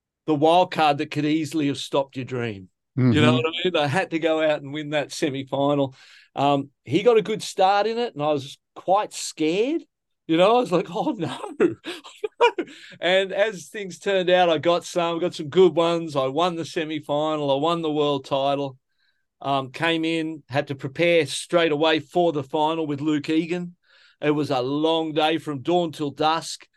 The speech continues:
Speaker 1: Uh, went out in the final against Luke Egan. I honestly felt like I lost the final.
Speaker 2: Mm.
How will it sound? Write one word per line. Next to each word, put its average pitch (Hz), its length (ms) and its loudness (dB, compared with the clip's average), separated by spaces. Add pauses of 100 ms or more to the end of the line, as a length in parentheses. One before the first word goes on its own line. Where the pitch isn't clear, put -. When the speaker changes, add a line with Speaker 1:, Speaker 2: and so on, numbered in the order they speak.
(260)
Speaker 1:
Uh, 143 200 2
went 165 160 0
out 160 180 0
in 160 60 -8
the 143 80 -4
final 165 380 -2
against 151 340 -6
Luke 156 240 0
Egan. 165 440 0 (320)
I 143 220 4
honestly 156 720 -2 (460)
felt 170 260 4
like 151 300 0
I 135 120 0
lost 160 400 -4
the 165 80 -4
final. 214 440 -4 (380)
Speaker 2:
Mm. 151 380 8